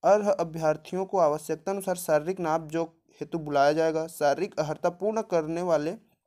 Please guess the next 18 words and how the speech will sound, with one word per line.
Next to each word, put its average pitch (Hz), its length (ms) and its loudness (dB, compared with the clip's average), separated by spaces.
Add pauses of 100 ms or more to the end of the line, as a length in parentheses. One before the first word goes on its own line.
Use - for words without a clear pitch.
(500)
अभ्यर्थियों 151 460 -4
को 185 60 -4
दक्षता 165 480 -4
परीक्षा 180 420 -2
के 185 120 -6
लिए 185 160 0
बुलाया 151 320 0
जाएगा, 165 260 0 (640)
जिसके 160 400 -4
लिए 202 220 0
तिथि 190 340 -8
एवं 185 300 0 (320)
स्थल 180 320 0
निर्धारित 165 580 -2 (220)
हे-, - 460 -10
होने 170 240 -2
की 196 200 -10
सूचना 175 500 -6